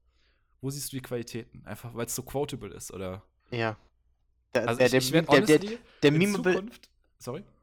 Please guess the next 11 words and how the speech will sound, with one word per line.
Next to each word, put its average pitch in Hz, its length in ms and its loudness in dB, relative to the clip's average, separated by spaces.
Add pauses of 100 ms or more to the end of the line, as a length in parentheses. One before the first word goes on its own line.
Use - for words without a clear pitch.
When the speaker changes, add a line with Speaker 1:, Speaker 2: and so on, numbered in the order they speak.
(600)
Speaker 2:
Der, 95 80 -6
der, - 180 -12 (140)
die, 127 80 -6
die 131 160 0
Memes, 170 200 0
die - 60 -2
man 156 80 2
draus 131 240 2
schnüren 165 320 0
kann, 165 220 0
sind 139 360 -12